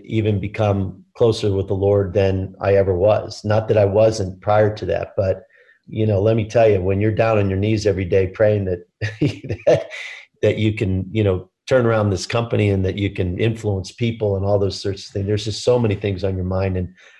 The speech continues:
I would wake up, um, generally speaking, I woke up at between four thirty and five every morning. And I spent,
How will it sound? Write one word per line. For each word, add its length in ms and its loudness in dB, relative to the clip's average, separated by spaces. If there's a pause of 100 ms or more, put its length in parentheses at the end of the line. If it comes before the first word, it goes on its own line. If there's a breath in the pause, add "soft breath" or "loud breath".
(220 soft breath)
I 100 2
would 160 0
wake 300 0
up, 320 0
um, 420 -2
generally 460 0
speaking, 560 -4
I 100 -2
woke 320 -2
up 220 0
at 260 -8
between 640 -6 (640)
four 380 2
thirty 480 2
and 160 0
five 340 2
every 220 2
morning. 440 -4
And 260 -6
I 140 -2
spent, 520 -2